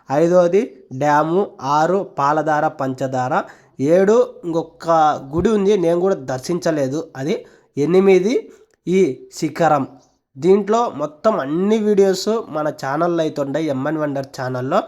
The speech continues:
ఒక డ్యాము, ఇంకొక నేను వీడియో చెప్పా కదా, అది కాకుండా సాక్షి గణపతి, పాతాళ గంగ, ఛత్రపతి స్ఫూర్తి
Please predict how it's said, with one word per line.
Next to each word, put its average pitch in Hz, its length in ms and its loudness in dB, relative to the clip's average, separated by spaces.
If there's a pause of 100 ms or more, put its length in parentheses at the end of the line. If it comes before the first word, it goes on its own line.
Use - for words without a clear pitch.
(300)
ఒక 143 100 0 (200)
డ్యాము, 160 380 2 (180)
ఇంకొక 156 280 -4 (340)
నేను 147 200 -4
వీడియో 165 220 -2 (100)
చెప్పా 139 280 -6
కదా, 147 180 -2
అది 131 180 -4
కాకుండా 135 540 -4 (340)
సాక్షి 143 380 -2
గణపతి, 165 380 2 (260)
పాతాళ 151 360 2 (120)
గంగ, 156 240 -2 (580)
ఛత్రపతి 165 560 -2
స్ఫూర్తి 160 400 -6